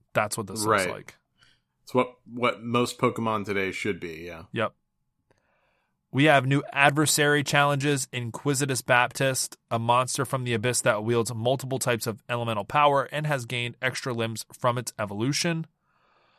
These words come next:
Speaker 1: Um, in battle, it will create three elemental rings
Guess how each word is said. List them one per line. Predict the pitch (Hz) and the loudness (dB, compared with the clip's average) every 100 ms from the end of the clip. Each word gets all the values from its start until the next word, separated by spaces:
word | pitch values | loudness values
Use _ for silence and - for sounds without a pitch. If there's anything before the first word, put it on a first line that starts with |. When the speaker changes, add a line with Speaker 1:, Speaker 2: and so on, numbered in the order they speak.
| _ _ - | _ _ 0
Speaker 1:
Um, | 113 110 117 | 2 2 0
in | 135 | 4
battle, | 131 135 143 147 | 8 8 6 4
it | 151 | 0
will | 165 156 | 0 0
create | - 151 139 | -2 -2 -4
three | 120 156 202 185 | -6 -2 -2 -2
elemental | 160 151 139 123 | -2 0 0 0
rings | 113 113 117 135 | 2 0 0 -6